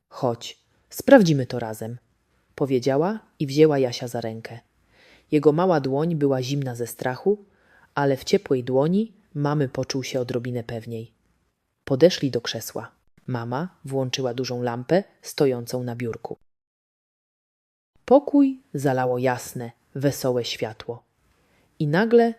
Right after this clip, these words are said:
potwór zniknął. W rogu stało najzwyklejsze w świecie krzesło, a na nim wisiały Jasia spodnie i sweterek. „Widzisz?”, zapytała mama.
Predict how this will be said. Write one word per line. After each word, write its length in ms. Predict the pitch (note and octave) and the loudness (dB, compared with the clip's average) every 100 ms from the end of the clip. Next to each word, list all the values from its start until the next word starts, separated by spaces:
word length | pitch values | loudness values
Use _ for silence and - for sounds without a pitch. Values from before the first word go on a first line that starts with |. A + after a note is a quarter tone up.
| _ _ | _ _
potwór 420 | - C3 - C#3 C3 | -4 -4 -4 -6 -6
zniknął. 560 | B2+ A#2+ A2 A2 G#2+ - _ _ _ _ - | -6 -8 -10 -14 -14 -16 _ _ _ _ -10
W 120 | C#3 | 2
rogu 300 | D#3 B3+ B3 | 6 6 4
stało 340 | A3+ - C#3 C#3 | -2 0 0 0
najzwyklejsze 800 | C3 B2 B2+ B2 D3 D#3 - C3+ | -2 -4 -6 0 2 2 0 -6
w 60 | |
świecie 320 | - B2 - | -6 -6 -6
krzesło, 580 | A#2+ - A2+ - A2 A#2 _ _ _ - | -8 -6 -8 -8 -8 -10 _ _ _ -8
a 120 | D3+ | -2
na 160 | C#3+ E3 | 2 4
nim 240 | A#3 B3 | 4 2
wisiały 420 | F#3 C#3+ C#3 C3+ C3 | 0 0 0 2 2
Jasia 300 | A#2+ - A#2+ | 0 -4 -8
spodnie 540 | - - B2 B2 A#2+ - _ | -8 -4 -4 -4 -10 -12 _
i 80 | - | -8
sweterek. 720 | - - B2+ A2+ - - - _ _ _ | -6 -6 -6 -8 -12 -16 -20 _ _ _
„Widzisz?”, 560 | C3+ B2+ C3 A3 - - _ _ - | -12 -6 -4 -4 -4 -16 _ _ -8
zapytała 480 | C3+ B2 B2+ A#2+ A#2 | -6 -6 -4 -4 -4
mama. 340 | A2 G#2+ A2+ | -6 -10 -12